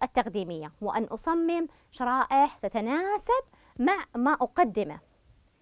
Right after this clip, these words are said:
إذن هذا ماذا ن-، ما نريد أن نتعلمه في درسنا. سنبدأ. أي هذه البرامج هي برنامج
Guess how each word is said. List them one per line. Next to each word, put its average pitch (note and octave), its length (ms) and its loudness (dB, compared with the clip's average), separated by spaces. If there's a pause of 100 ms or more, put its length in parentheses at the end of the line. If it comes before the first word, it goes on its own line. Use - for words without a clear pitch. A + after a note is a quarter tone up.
(260)
إذن D4+ 280 0 (200)
هذا A4+ 400 -4
ماذا A3 300 0
ن-، F#3 180 -12
ما A#3 120 -2
نريد C4+ 460 0
أن G#3 120 -4
نتعلمه B3 640 -4 (120)
في G#4 120 0
درسنا. C4 480 0 (920)
سنبدأ. - 500 2 (1040)
أي C5 260 8
هذه G#3 380 -2
البرامج A3+ 560 2
هي F3 180 -2
برنامج F#3 540 -4